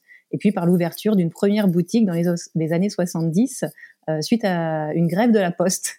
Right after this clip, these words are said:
Yves Rocher devient le groupe Rocher et regroupe des marques. Alors, euh, c'est un groupe multimarque aujourd'hui. Au sein du groupe, vous avez Petit Bateau, vous avez des marques comme Daniel Jouvence, Pierre Ricot,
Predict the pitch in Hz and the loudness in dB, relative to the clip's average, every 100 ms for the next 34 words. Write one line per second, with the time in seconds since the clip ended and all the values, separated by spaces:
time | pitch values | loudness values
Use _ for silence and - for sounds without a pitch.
0 | - 214 214 214 226 190 185 175 185 175 | 0 2 2 0 2 2 2 2 -4 -8
1 | - 160 151 160 160 156 294 403 _ 196 | -6 -4 -2 -2 -4 -2 -4 -8 _ 2
2 | 208 202 220 202 202 247 - 196 175 180 | 4 4 4 4 2 -2 -4 -2 0 0
3 | 175 170 175 - 180 185 233 220 196 214 | 2 2 0 -2 0 2 4 2 2 0
4 | 302 - 196 185 180 220 349 156 - 190 | -2 -2 0 2 2 0 -2 -6 -4 0
5 | 180 175 208 196 165 165 170 190 180 180 | 0 0 0 0 0 -2 -2 0 0 0
6 | 254 269 277 220 175 175 170 180 - 170 | 0 2 2 0 0 -2 -2 -4 -4 -2
7 | 170 175 190 190 214 226 247 254 - 190 | 0 0 0 2 0 0 0 -2 -4 -4
8 | 175 190 226 240 311 | -2 -2 0 -2 -4